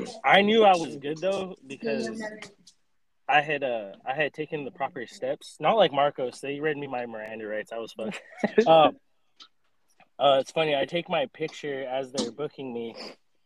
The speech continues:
Speaker 1: and, uh, I have
Speaker 2: Hey,
Speaker 1: the
Speaker 2: wait, wait,
Speaker 1: dates.
Speaker 2: wait. Hold on.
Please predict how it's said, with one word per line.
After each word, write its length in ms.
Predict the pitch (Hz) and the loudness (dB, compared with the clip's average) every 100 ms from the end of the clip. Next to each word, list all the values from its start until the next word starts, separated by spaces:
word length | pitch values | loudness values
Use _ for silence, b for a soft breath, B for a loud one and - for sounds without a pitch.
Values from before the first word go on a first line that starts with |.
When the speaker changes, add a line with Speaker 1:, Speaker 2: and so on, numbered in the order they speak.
| _ _ | _ _
Speaker 1:
and, 160 | 135 135 | -6 -2
uh, 100 | 135 120 | -2 -2
I 60 | |
have 180 | 139 170 | 2 4
Speaker 2:
Hey, 100 | 165 | 6
Speaker 1:
the 60 | 147 | 6
Speaker 2:
wait, 180 | 160 | 4
wait, 140 | 143 151 | 4 2
Speaker 1:
dates. 100 | 139 | 0
Speaker 2:
wait. 220 | 147 117 - | -2 -4 -4
Hold 240 | 180 175 | 0 2
on. 240 | 160 123 | 2 -4